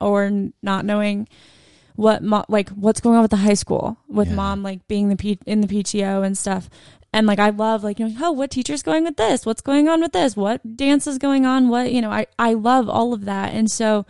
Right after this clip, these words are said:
Speaker 1: not being a part of it is just gonna be weird. Like, I know I'll ha-, and I'm excited for my own schedule, like, really excited to have, like, my own time to figure out what I wanna do.
Speaker 2: Yeah.
Speaker 1: Um,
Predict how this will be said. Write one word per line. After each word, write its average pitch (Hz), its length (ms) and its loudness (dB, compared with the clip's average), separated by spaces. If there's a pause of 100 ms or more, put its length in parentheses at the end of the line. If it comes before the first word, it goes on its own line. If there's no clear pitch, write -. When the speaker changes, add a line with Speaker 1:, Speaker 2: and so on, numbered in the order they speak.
(380)
Speaker 1:
not 220 260 2
being 233 160 2
a 196 40 -4
part 214 360 -8
of 220 120 -4
it 208 220 -2
is 202 120 -6
just 202 160 -8
gonna 214 180 -2
be 196 120 -6
weird. 196 460 -4
Like, 220 140 -2
I 226 80 0
know 240 280 4
I'll 220 100 2
ha-, 196 280 -6
and 240 140 4
I'm 240 80 4
excited 269 360 0
for 220 100 -4
my 214 180 -2
own 208 100 -2
schedule, 196 500 -6
like, 175 160 -8
really 160 380 -2
excited 208 460 0
to 202 80 -2
have, 190 280 -2
like, 185 220 -6
my 190 240 -4
own 185 280 -2 (360)
time 190 340 -4
to 214 40 -8
figure 202 240 -4
out 196 80 -2
what 196 120 -2
I 196 80 0
wanna 190 180 -2
do. 185 320 -2 (220)
Speaker 2:
Yeah. 95 300 4
Speaker 1:
Um, 202 520 -4